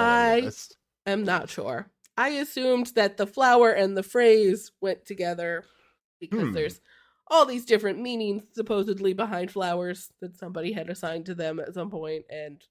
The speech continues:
Speaker 1: Yeah.
Speaker 2: that's how it
Speaker 1: Okay.
Speaker 2: all went
Speaker 1: I did
Speaker 2: together.
Speaker 1: not write down the meaning or phrases. Or maybe I wrote down the fr-, the phrases later, but I did not write down the meaning of the flowers.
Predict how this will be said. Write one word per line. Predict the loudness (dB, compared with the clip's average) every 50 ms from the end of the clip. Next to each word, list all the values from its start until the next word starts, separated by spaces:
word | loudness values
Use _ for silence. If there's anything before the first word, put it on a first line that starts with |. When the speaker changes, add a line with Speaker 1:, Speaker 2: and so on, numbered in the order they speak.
| _ _ _
Speaker 1:
Yeah. | -14 -14
Speaker 2:
that's | -14 -14 -10
how | -10 -8 -6 -6
it | -4
Speaker 1:
Okay. | -4 -4
Speaker 2:
all | -4 -4 -6 -8 -10
went | -12 -12 -8 -4
Speaker 1:
I | -4 -2
did | -2 0 2
Speaker 2:
together. | 6
Speaker 1:
not | 6 6 6 4
write | 0 -2 -2 -2 -4
down | -6 -8 -6 -6 -8 -10 -14 -16
the | -18 -18 -18 -16
meaning | -16 -16 -16 -14 -14 -14 -16 -16 -18 -18 -16
or | -16 -16 -16 -16
phrases. | -18 _ -16 -14 -14 -14 -16 -16 -18 -20 -20 -20 -20 -20 -20 -20 _ _ _ _ _ _ _ _
Or | -10
maybe | -8 -6 -4 -4 -2
I |
wrote | -2 -2 -4
down | -6 -10 -12
the | -14
fr-, | -16 -16 -18 -18 _
the | -20 -20
phrases | -18 -18 -18 -18 -18 -20 -20 -18
later, | -18 -18 -18 -18
but | -16 -14 -12
I | -10
did | -10
not | -10 -10
write | -12 -12
down | -12 -14 -14 -14
the | -16
meaning | -16 -16 -18 -18 -18 -18
of | -20
the | -20 -20
flowers. | _ -20 -20 -20 -20 -20 -20 -20 -20 -20